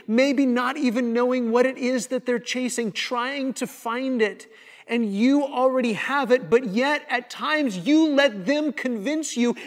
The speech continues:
that they have the right sort of path, that they have the right sort of pursuit, that they have the right sort of thinking. You let them convince you that you ought to be chasing the things that they're chasing. When in reality,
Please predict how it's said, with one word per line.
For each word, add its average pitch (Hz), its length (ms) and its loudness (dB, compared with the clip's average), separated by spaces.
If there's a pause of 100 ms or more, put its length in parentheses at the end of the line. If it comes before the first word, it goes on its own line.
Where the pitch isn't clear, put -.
that 220 340 -4
they 311 220 4
have 240 300 0
the 247 100 2
right 214 300 2
sort 214 240 0
of - 120 -6
path, 143 380 -2 (360)
that 208 260 0
they 302 240 2
have 285 220 0
the 294 80 -2
right 247 280 0
sort 220 220 0
of - 140 -4
pursuit, 180 540 -4 (200)
that 254 240 -2
they 294 180 0
have 294 220 0
the 285 100 0
right 226 300 0
sort 214 220 0
of 185 80 -2
thinking. 156 560 -8 (200)
You 262 260 2
let 277 300 2
them 294 220 0
convince 262 540 -4
you 240 160 0 (160)
that 247 120 0
you 254 240 4
ought 262 140 0
to 262 80 -2
be 233 120 0
chasing 254 460 -4
the 247 100 0
things 262 320 -2
that 254 200 -8
they're 320 240 0
chasing. 170 640 -6 (720)
When 240 180 4
in 254 140 2
reality, 247 720 0